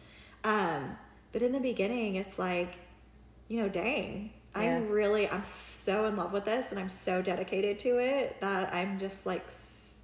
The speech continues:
Speaker 1: having my <laughs> child watch Mickey Mouse while I'm responding
Speaker 2: Yeah.
Speaker 1: to messages. And it got to the point where she was like, "Mommy, you're working on your phone all the time."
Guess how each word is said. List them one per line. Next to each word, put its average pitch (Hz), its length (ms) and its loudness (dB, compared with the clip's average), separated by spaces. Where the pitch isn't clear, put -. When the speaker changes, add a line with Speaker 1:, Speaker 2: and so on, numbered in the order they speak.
Speaker 1:
having 202 360 0
my - 140 -2
<laughs> - 80 0
child 392 240 4
watch 294 280 2
Mickey 311 280 2
Mouse 214 420 0
while 262 180 0
I'm 247 60 0
responding 233 480 0
Speaker 2:
Yeah. 277 240 8
Speaker 1:
to 415 60 4
messages. - 360 -6
And 269 100 2
it 320 80 2
got 339 180 4
to 330 60 0
the 285 60 2
point 247 200 2
where 254 60 -2
she 247 140 -2
was 247 100 -4
like, 262 140 -2
"Mommy, 339 320 -2
you're 285 100 0
working 285 300 -2
on 262 140 -4
your 262 80 -4
phone 220 600 -2
all 247 140 -4
the 247 80 -2
time." 214 640 -4